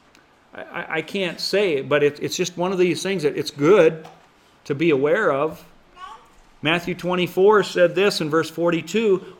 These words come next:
"Watch therefore." If you're not gonna be able to have some clues and maybe get some guidance, then he would just say, "Just go live life and don't watch. It, you'll know it when it happens." But instead, he says, "Watch."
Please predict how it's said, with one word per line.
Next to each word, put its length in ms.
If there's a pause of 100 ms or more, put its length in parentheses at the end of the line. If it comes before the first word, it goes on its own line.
"Watch 460
therefore." 640 (1700)
If 200
you're 120
not 220
gonna 160
be 160
able 160
to 80
have 300
some 200
clues 760
and 180
maybe 300
get 320
some 320
guidance, 800 (580)
then 300
he 180
would 160
just 240
say, 180
"Just 180
go 120
live 260
life 320
and 140
don't 200
watch. 400
It, 140
you'll 300
know 240
it 60
when 120
it 80
happens." 480
But 140
instead, 400
he 120
says, 220
"Watch." 720